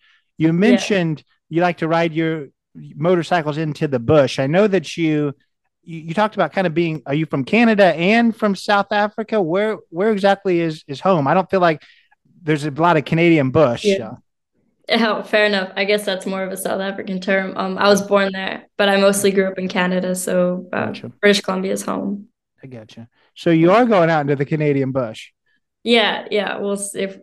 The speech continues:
Speaker 2: you can call it that here, I guess.
Speaker 1: I
Speaker 2: It's
Speaker 1: gotcha.
Speaker 2: dead trees.
Speaker 1: I gotcha. I gotcha. You, it's behind you as well.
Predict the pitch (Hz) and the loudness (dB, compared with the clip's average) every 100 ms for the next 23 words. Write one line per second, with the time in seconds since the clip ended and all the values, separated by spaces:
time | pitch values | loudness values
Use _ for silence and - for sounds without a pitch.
0 | _ 196 196 190 185 185 190 208 214 226 | _ -8 -6 -6 -4 -2 0 2 2 4
1 | 214 214 - 208 214 214 - - _ _ | 4 4 0 -2 -2 -4 -12 -18 _ _
2 | 151 135 123 208 196 170 - 185 202 202 | -12 -8 -4 0 0 -2 -4 -4 -6 -8
3 | - _ _ _ 139 147 147 123 117 - | -10 _ _ _ -2 -2 0 0 -2 -6
4 | 120 127 127 127 120 - 127 123 - - | -8 -4 -2 0 -2 -2 -6 -6 -20 -20
5 | _ - 165 170 156 - 170 185 202 202 | _ -8 -2 0 0 0 -2 0 2 2
6 | 170 170 165 156 139 143 147 147 151 | 2 2 2 2 -2 -2 0 0 -2